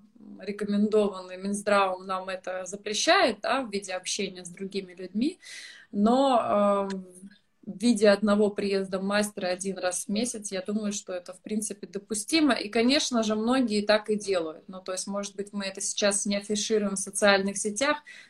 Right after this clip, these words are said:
не можем себе этого позволить, да, дабы не вызвать, э, каких-то негативных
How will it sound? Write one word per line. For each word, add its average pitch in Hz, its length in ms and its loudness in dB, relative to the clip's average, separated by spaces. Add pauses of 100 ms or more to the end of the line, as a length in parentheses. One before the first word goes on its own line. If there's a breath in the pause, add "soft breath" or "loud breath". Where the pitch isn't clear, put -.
не 220 140 6
можем 180 380 6
себе 185 260 -6
этого 175 240 -4
позволить, 175 580 -8
да, 233 260 0
дабы 196 340 -4
не 196 140 -2
вызвать, 180 640 -4
э, 175 100 -8
каких-то 202 420 -10
негативных 202 720 -2